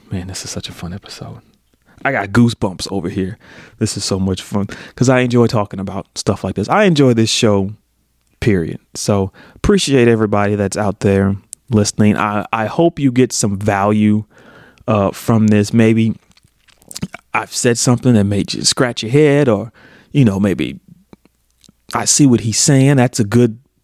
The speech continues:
point of view, or maybe that's a bad point of view. I don't agree with him, or maybe I got to entertain you for, uh, a little bit. Um,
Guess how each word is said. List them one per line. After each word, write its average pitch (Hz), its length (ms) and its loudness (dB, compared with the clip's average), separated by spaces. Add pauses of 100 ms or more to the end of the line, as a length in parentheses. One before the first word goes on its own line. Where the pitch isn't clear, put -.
(160)
point 131 260 4
of 101 80 4
view, 120 340 6
or 185 200 6
maybe 196 200 4
that's 196 200 2
a 185 40 0
bad 185 320 2
point 143 200 0
of 117 40 0
view. 113 140 4
I 123 200 2
don't 156 120 0
agree 147 220 2
with 127 160 2
him, 104 180 4
or 95 40 2
maybe 113 380 4
I 135 200 2
got 135 300 -2
to 123 120 -2
entertain 135 460 0
you 98 260 0 (500)
for, 101 460 0 (420)
uh, 95 440 0
a 104 100 0
little 98 240 4
bit. 95 260 -2 (640)
Um, 104 480 -6